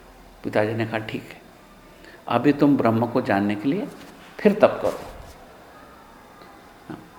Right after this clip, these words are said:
क्योंकि तुमने अभी जो प्राण को ब्रह्म जाना है वो अभी भी अधूरी जानकारी। प्राण ब्रह्म है,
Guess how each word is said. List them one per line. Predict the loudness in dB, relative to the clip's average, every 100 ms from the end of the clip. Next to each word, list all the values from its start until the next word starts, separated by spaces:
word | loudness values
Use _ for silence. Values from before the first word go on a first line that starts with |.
| -20 -20 -20 -20 -4
क्योंकि | 2 4 4
तुमने | 4 6 8 8
अभी | 8 8 8
जो | 10 8 4 -8 -12 0
प्राण | 4 6 6
को | 4 6
ब्रह्म | 8 10 10
जाना | 8 6 4
है | 2 -4 -8 -16 -20 -20 -20 -20 -20 -20 -20 -20 0
वो | 4
अभी | 6 6 4 4 4
भी | 6 4 4 -6 -16 -20 -20 -20 -20 -4
अधूरी | -2 0 0
जानकारी। | 0 -4 -8 -14 -20 -20 -20 -2
प्राण | 4 6 6
ब्रह्म | 8 10 10
है, | 10 8 8 2 -6